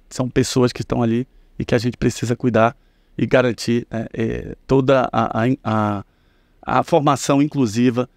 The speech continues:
cidadã que os institutos federais, né? Que a rede federal propõe.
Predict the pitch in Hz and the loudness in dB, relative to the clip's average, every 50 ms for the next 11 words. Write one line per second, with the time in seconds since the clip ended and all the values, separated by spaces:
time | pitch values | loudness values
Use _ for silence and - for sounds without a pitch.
0 | _ _ - - - 147 139 143 127 120 110 120 120 123 123 - - 131 123 113 | _ _ -10 -6 -2 0 2 2 2 2 2 2 2 0 -2 -2 -2 -2 0 -2
1 | 123 117 - - 127 120 - - 120 113 110 104 104 101 101 104 - - _ _ | -2 -6 -6 -4 -6 -4 -2 0 0 2 2 2 0 0 -2 -4 -8 -12 _ _
2 | - _ _ - - - 113 - - 104 98 113 131 123 - - 127 113 110 104 | -20 _ _ -14 -8 -8 -6 -4 -2 0 2 2 2 2 2 0 0 2 2 2
3 | 101 101 104 - _ - - _ _ - 127 117 - 101 95 95 | 2 0 -2 -4 _ -18 -20 _ _ -2 -2 0 0 -4 -6 -6